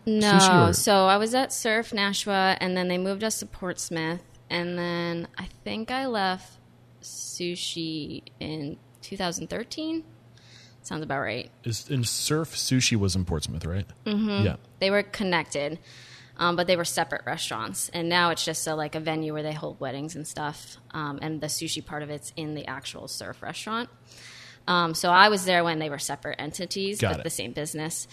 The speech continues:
Speaker 1: Um, and my husband got promoted to executive chef. So it was also, like, letting him, like, "This is your gem," you know, kind of thing.
Speaker 2: Yeah.
Speaker 1: Um, so,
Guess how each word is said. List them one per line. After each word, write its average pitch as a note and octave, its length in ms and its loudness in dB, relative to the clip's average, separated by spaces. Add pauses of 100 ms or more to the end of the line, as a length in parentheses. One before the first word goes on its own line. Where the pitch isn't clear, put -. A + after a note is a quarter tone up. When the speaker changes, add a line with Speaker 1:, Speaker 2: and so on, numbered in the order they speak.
(460)
Speaker 1:
Um, D#3+ 580 0 (460)
and F3+ 140 0
my F3 100 4
husband F#3 320 2
got E3+ 160 6
promoted E3 340 -2
to D#3+ 140 -4
executive D#3 580 -4
chef. - 220 -4
So G3+ 120 4
it G#3 40 6
was G3+ 100 4
also, A3 240 2
like, F3+ 240 2
letting F3 240 0
him, E3+ 240 -2
like, D3 320 -8 (880)
"This - 220 10
is F3 160 -4
your F3 120 2
gem," E3 380 0
you F#3 80 -2
know, F3+ 160 0
kind F#3 300 -2
of F#3+ 40 4
thing. F#3+ 120 6
Speaker 2:
Yeah. G#3+ 120 0 (520)
Speaker 1:
Um, D#3 480 4
so, D#3 500 2